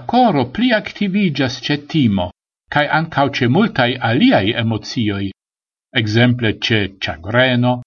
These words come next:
feliĉo kaj fiero, tiam ŝvelas la brusto.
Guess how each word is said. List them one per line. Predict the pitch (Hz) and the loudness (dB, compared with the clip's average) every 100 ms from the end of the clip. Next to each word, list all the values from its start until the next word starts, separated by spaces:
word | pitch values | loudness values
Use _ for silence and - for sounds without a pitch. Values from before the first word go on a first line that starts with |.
| _ _ - | _ _ -2
feliĉo | 180 202 247 247 - 196 185 | 0 4 2 0 -4 -2 -2
kaj | - 107 | 0 -2
fiero, | 95 - 95 151 160 156 151 151 _ _ _ _ | -2 -4 -2 0 0 0 -2 -4 _ _ _ _
tiam | - 175 165 170 | 0 2 2 0
ŝvelas | - 156 233 254 240 - | -6 -2 0 2 0 0
la | 247 | -4
brusto. | 247 135 131 - - 104 | -2 0 0 0 -10 -12